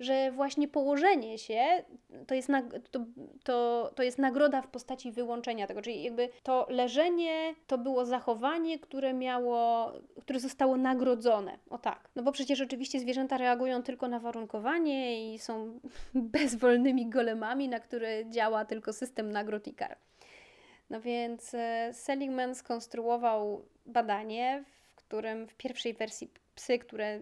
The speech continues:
mogły przerwać rażenie, robiły to właśnie kładąc się i czekając cierpliwie, czyli zostały wyłączeniem nagrodzone za to cierpliwe czekanie, ale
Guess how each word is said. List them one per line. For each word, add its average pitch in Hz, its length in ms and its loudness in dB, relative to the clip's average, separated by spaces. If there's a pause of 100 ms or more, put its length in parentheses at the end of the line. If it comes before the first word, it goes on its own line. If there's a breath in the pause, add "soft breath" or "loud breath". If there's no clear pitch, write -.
(120)
mogły 226 520 0
przerwać 220 640 -2
rażenie, 208 400 -2
robiły 214 320 -2
to 214 120 -10
właśnie 214 360 -2
kładąc 208 520 4
się 208 120 -6
i 208 80 -6
czekając 214 460 -8
cierpliwie, 214 720 0
czyli 208 220 -10
zostały 202 500 -2 (360)
wyłączeniem 214 960 0
nagrodzone 208 760 -2 (460 soft breath)
za 214 280 -2
to 202 120 -6 (340)
cierpliwe 214 460 -2
czekanie, 202 460 -4 (200)
ale 294 480 2